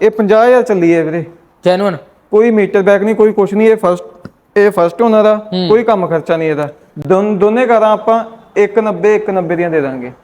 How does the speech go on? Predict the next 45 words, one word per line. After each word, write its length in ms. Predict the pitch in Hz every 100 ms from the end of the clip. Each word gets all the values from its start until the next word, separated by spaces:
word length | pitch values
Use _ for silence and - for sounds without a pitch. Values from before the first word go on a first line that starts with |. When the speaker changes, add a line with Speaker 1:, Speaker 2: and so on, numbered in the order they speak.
| 180
Speaker 2:
ਇੱਕ 180 | 175
ਨੱਬੇ 400 | 196 175 165 220
ਤੇ 180 | 233 202
ਇੱਕ 140 | 190 196
ਨੱਬੇ। 360 | 175 156 147 - _ _ _ _ -
ਮਤਲਬ 220 | 185 214
ਡਿਮਾਂਡ 360 | 196 196 196 214
ਆ 40 |
ਕੇ 120 | 220
ਕਰ 180 | 233 214
ਲਾਂਗੇ 260 | 196 208 202
ਥੋੜ੍ਹਾ 240 | 202 190
ਬਹੁਤ? 200 | 180 175 - - _ -
Speaker 1:
ਮਾੜਾ 260 | 202 220
ਮੋਟਾ 300 | 240 233 208
ਕਰ 160 | 175 160
ਲਾਂਗੇ 260 | 151 147 147
ਵੀਰੇ, 140 | 147
ਕੋਈ 160 | 151 165
ਗੱਲ 60 |
Speaker 2:
ਮਾੜਾ 180 | - 214
Speaker 1:
ਨਹੀਂ। 80 | 220
Speaker 2:
ਮੋਟਾ। 160 | 214
Speaker 1:
ਆਇਆਂ 240 | 226 247 254
ਦਾ 120 | 262
ਵੀਰੇ 280 | 254 262 254
ਇਹ 200 | 233 226
ਨਹੀਂ 140 | 240
ਆ, 40 | 240
ਦੇਖੋ 380 | 220 220 240 226
ਜੋ 260 | 175 170 185
ਵੀ 100 | 226
ਆਪਾਂ 260 | 220 220 202
ਰੇਟ 200 | 202 202
ਦੇ 260 | 170 165
ਰਹੇ 160 | 170 196
ਆ, 160 | 220 226 - _ _ _ _
ਆਇਆਂ 320 | 185 190 202 208
ਦਾ 120 | 214
ਇਹ 200 | 208 208
ਨਹੀਂ 100 | 214
ਆ 40 |
ਵੀ 100 | 220
ਆਪਾਂ 280 | 214 208 208
ਕੋਈ 360 | 208 208 220